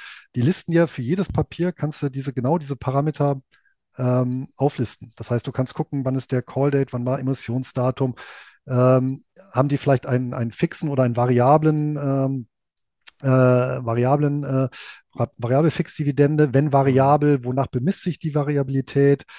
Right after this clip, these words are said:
Speaker 1: ja, ähm, und so weiter und so fort. Das heißt, diese ganzen Parameter sind dann schon da, äh, sehr, sehr gut gelistet, aber, äh, ja, halten wir fest, äh, auf jeden Fall erst ausführlich ins Thema einlesen, sich mit den Papieren beschäftigen,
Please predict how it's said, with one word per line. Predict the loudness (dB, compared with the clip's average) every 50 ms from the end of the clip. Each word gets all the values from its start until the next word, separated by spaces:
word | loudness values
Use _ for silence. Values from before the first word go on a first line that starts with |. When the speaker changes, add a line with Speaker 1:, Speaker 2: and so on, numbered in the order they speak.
| -20 -20 -20 -20 -20 _ -6
Speaker 1:
ja, | -2 0 0 0 0 0 -2 -4 -6 -6
ähm, | -2 0 0 0 0 -4 -6 -6 -4
und | -4 -4 -2
so | 2 4
weiter | 4 4 4 4
und | 0 -4
so | -4 -4
fort. | -2 2 4 4 4 2
Das | 0 -4
heißt, | -4 -4 -4 -6
diese | -6 -2
ganzen | -2 -2 -2 -4 -10
Parameter | -6 -2 0 2 2 2 2 0 0
sind | 0 -2
dann | -4 -4
schon | -4 -4 -2 0
da, | 2 2 0 0 _ -10 -18 -18 -16 -18 -18 _ _ _ _ -8
äh, | -2 0 2 4 4 4 2 2 0 -2
sehr, | 0 2 2 4
sehr | 4 2
gut | 0 -2 -6 -4
gelistet, | -2 -2 -2 -4 -2 0 0 2 2 0 -2 -10 _ _
aber, | -2 2 6 6 8 8 8 6 4 2 -2 _ -4
äh, | -4 -2 -2 2 2
ja, | 2 2 2 0 _ -4
halten | -4 -4 -2 2
wir | 0 2
fest, | 4 4 4 4 2 -4 -16 -20 -20 -20 -20 -20 -20 _ _ _ -8
äh, | -4 -2 -2 0 -2 -2 -4 -2
auf | -4 -2 0
jeden | 0 0 2
Fall | 4 4 4 4 4
erst | 4 6 8 8 8 6 2 -4 -12 -10 -4 -2
ausführlich | -2 -2 -2 -2 -2 0 0 0 -2 -4
ins | -12 -14 -8
Thema | -2 0 2 2 2 0 2
einlesen, | 0 0 2 2 2 2 0 0 -2 -4
sich | -4 -6 -6 -6
mit | -6 -4
den | -4 -4
Papieren | -2 -4 -6 -4 -2 -2 -2 -2
beschäftigen, | -2 -4 -4 -4 -4 -4 -4 -6 -2 -2 -2 -4